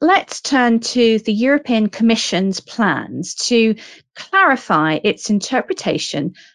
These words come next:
of whether distributors are legally obliged to notify hazardous mixtures to poison centres. The Commission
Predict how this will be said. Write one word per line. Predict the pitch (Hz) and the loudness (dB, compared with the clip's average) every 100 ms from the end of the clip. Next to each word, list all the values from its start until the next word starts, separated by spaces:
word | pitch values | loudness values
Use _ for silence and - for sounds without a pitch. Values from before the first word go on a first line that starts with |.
| - | -6
of | 226 | 0
whether | 226 214 202 | 2 2 0
distributors | 202 214 - - 392 311 - 170 202 - - - - | 0 -6 -6 -6 -4 -6 -4 -4 -4 -8 -18 -18 -2
are | 190 | 0
legally | 180 208 240 240 233 | 2 2 2 2 4
obliged | 214 208 269 277 175 156 156 - - | 2 0 0 2 2 2 -2 -4 0
to | |
notify | 202 214 226 254 285 285 | 2 4 0 -2 -2 0
hazardous | 285 - 220 220 226 220 - 190 | 0 -2 -2 -2 -2 -2 -4 -4
mixtures | 185 - - 180 180 180 _ _ - | -4 -4 -6 -2 -2 -2 _ _ -8
to | |
poison | 294 - 320 - 156 | -6 0 2 2 0
centres. | 156 156 139 - - - - - _ _ _ _ _ _ _ _ _ _ | 0 -2 -2 -4 -8 -8 -10 -14 _ _ _ _ _ _ _ _ _ _
The | - | -10
Commission | - 320 427 - 185 196 302 | -2 0 0 0 2 2 0